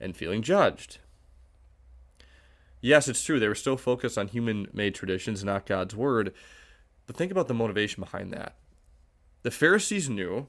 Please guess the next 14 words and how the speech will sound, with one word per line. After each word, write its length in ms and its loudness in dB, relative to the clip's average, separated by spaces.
unlike 340 2
many 320 0
in 60 0
our 100 4
culture 420 0
want 180 0
to 80 0
admit, 380 -6
there's 160 -4
something 300 -2
dirty 260 4
about 280 -4
them. 260 -12
However, 680 4